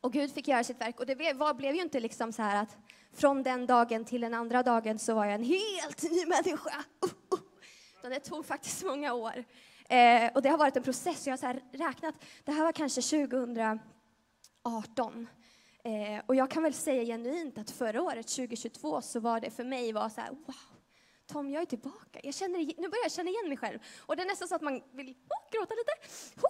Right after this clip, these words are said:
ho. Men det är så... Men det som är, det som är grejen är att ibland så väntar vi på, på, på vårt mirakel. Vi liksom väntar så bara, ge mig mitt mirakel, men mitt, mitt mirakel. Men för mig så var det som att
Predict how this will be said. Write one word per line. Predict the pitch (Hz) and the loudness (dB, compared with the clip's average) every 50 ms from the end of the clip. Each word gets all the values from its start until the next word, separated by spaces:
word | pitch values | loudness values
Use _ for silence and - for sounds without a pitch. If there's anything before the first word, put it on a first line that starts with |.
| - - | 2 4
ho. | - 508 - - - - - | 2 2 2 2 -14 -20 -6
Men | - 339 403 370 | -4 -2 -2 -2
det | 370 | -2
är | 403 392 381 | -4 -4 -6
så... | - - 381 370 381 349 - - - _ _ _ _ _ _ _ _ _ _ _ _ _ _ _ _ _ _ - | -6 -2 0 2 2 2 2 0 -10 _ _ _ _ _ _ _ _ _ _ _ _ _ _ _ _ _ _ -4
Men | 330 320 - | -4 -4 -4
det | 233 240 330 381 | -4 -2 -2 0
som | - 392 381 | 0 0 0
är, | 370 | 0
det | 381 392 349 | 0 -2 -2
som | 349 349 | -2 -2
är | |
grejen | 320 403 480 453 403 349 | 4 4 4 4 6 2
är | 302 | 2
att | 294 | 2
ibland | 339 302 262 392 403 370 - | 0 0 0 0 -2 0 0
så | - 294 | -2 0
väntar | 269 427 427 370 359 427 403 | 0 0 -2 0 -2 -2 -2
vi | 370 320 | 0 0
på, | 285 302 | 0 -2
på, | 302 - - 320 349 320 339 311 - _ - | -2 0 0 2 2 2 -2 -4 -8 _ -6
på | - - | -6 -4
vårt | 302 330 - | -4 -4 -6
mirakel. | 311 320 339 381 381 349 294 - 240 226 - - - - - - - - _ | -4 -2 2 4 2 2 2 -2 -6 -8 -8 -10 -18 -20 -20 -20 -20 -6 _
Vi | 349 | -4
liksom | 320 302 - 349 | -4 -2 -2 -4
väntar | 339 320 - 302 | -4 -2 -4 -4
så | 320 | -2
bara, | 294 - - 285 | -2 -4 -4 -2
ge | 359 427 392 | -2 -2 0
mig | 381 | 2
mitt | 339 330 320 320 320 | 2 2 2 0 0
mirakel, | 330 349 330 302 - - 269 240 - - - | 0 0 0 -2 -6 -10 -12 -12 -12 -12 -4
men | - 349 339 | -2 -2 -2
mitt, | 339 - - - _ | -2 -8 -12 -14 _
mitt | 302 349 349 - - | -4 -4 -4 -2 -6
mirakel. | 320 359 370 339 311 285 - 269 240 240 - _ - - - - _ _ | -4 -2 -2 -2 -4 -4 -8 -12 -12 -12 -14 _ -20 -20 -20 -20 _ _
Men | 311 370 320 320 | -4 -2 -2 -4
för | - - 359 339 | -2 0 2 2
mig | 370 480 427 - 262 294 311 349 - - - | 4 2 0 0 -4 -4 -6 -6 -10 -14 -14
så | - - - | -6 -4 -2
var | 302 339 339 311 | 0 2 2 2
det | 302 | 2
som | 302 - 320 320 | 2 0 0 0
att | 311 302 - | -2 -2 -6